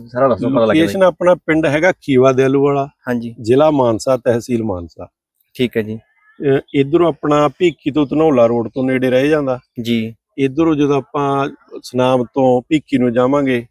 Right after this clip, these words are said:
Speaker 1: ਹਾਂਜੀ।
Speaker 2: ਢੇਪੀ ਤੋਂ ਖੱਬੇ, ਅ, ਸੱਜੇ ਮੁੜ ਕੇ ਨਗਰ ਖੀਵਾ ਦਿਆਲੂਵਾਲਾ ਗੁਰਦੁਆਰਾ ਸਾਹਿਬ ਵਿੱਚ ਇਹ ਜਿਹੜਾ ਕੈਂਪ ਲਗਾਇਆ ਜਾਊ।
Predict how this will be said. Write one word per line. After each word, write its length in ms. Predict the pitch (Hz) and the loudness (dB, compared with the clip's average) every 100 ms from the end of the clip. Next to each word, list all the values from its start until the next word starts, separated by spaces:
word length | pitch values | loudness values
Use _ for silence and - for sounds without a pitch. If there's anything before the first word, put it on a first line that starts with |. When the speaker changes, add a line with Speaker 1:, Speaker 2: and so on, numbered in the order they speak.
| _ - | _ -10
Speaker 1:
ਹਾਂਜੀ। 260 | 120 107 110 | -10 -8 -4
Speaker 2:
ਢੇਪੀ 340 | 147 143 123 120 | 0 0 0 -4
ਤੋਂ 360 | - 120 117 - _ | -2 -2 -2 -6 _
ਖੱਬੇ, 240 | 110 107 117 | -6 0 0
ਅ, 220 | - 131 | -2 -6
ਸੱਜੇ 320 | - 110 117 | -6 -2 0
ਮੁੜ 220 | 113 113 101 | 0 -2 -4
ਕੇ 160 | 113 101 _ _ _ _ _ - | -6 -6 _ _ _ _ _ -6
ਨਗਰ 280 | 120 110 113 | -2 0 0
ਖੀਵਾ 300 | - 117 117 | 0 0 0
ਦਿਆਲੂਵਾਲਾ 560 | 113 110 107 110 101 101 _ _ _ _ _ _ _ | 0 -2 -2 -2 -2 -6 _ _ _ _ _ _ _
ਗੁਰਦੁਆਰਾ 460 | 127 117 135 139 131 | -2 2 4 4 2
ਸਾਹਿਬ 260 | 135 131 | 0 0
ਵਿੱਚ 220 | 131 120 127 | 0 -2 0
ਇਹ 100 | 123 | 0
ਜਿਹੜਾ 200 | 127 123 | 0 -2
ਕੈਂਪ 300 | 117 101 113 | -2 -4 -4
ਲਗਾਇਆ 340 | 98 85 82 | -4 -4 -8
ਜਾਊ। 200 | 80 80 | -10 -14